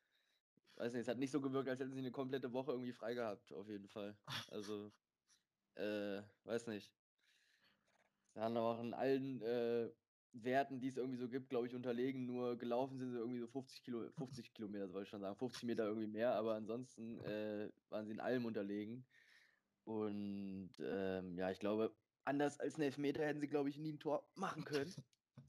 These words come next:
Speaker 2: Das ist auch so
Speaker 1: <laughs> Ähm,
Speaker 2: richtig, ja, das
Speaker 1: demnach
Speaker 2: stimmt.
Speaker 1: hätten sie, glaub ich, schon mit dem eins eins irgendwie überglücklich sein müssen, aber dass sie da natürlich verlieren, finde ich, ist eigentlich auch gerecht, dass die Wölfe zu Hause das Spiel gewinnen. Waren für mich eigentlich weitestgehend dann die deutlich bessere Mannschaft tatsächlich.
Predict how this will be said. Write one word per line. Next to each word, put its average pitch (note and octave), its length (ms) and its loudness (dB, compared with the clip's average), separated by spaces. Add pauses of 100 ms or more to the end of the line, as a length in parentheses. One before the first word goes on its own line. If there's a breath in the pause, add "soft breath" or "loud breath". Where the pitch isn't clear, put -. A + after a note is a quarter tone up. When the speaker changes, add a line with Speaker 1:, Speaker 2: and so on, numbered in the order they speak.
Speaker 2:
Das B2+ 260 0
ist B2 140 -2
auch A#2+ 180 4
so B2 200 0
Speaker 1:
<laughs> B2+ 80 2
Ähm, C3+ 160 6
Speaker 2:
richtig, C3+ 240 -8
ja, A2 180 6
das G#2+ 100 4
Speaker 1:
demnach B2 420 4
Speaker 2:
stimmt. - 140 -10 (600 soft breath)
Speaker 1:
hätten C3+ 220 -4
sie, C3 80 0
glaub C3 180 4
ich, C3 100 0
schon B2+ 260 0
mit B2 120 -2
dem B2 80 4
eins A#2 220 2
eins C#3 340 -4
irgendwie A2 300 -2
überglücklich A#2 580 -4
sein G#2+ 260 -2
müssen, A2+ 240 -6
aber G#2+ 160 0
dass G#2 140 -2
sie G#2+ 80 -8
da G#2+ 80 0
natürlich G#2+ 220 -6
verlieren, G#2+ 340 0 (380 loud breath)
finde G#2+ 180 -4
ich, - 80 -10
ist - 100 -6
eigentlich G#2+ 200 0
auch G2+ 120 -6
gerecht, G#2 360 -10
dass G2 100 -12
die G2 140 -14
Wölfe G2+ 440 -4 (300)
zu G2 160 -12
Hause F#2+ 200 0
das G2 80 -6
Spiel G2 200 -10
gewinnen. G2 320 -4
Waren F#2+ 160 -6
für G#2 100 -12
mich G2+ 200 -6
eigentlich - 280 -8 (340)
weitestgehend A#2 1080 4
dann G#2 220 2
die G#2 100 -6
deutlich G2+ 300 -2
bessere G#2+ 260 -2
Mannschaft - 400 -6
tatsächlich. - 500 -14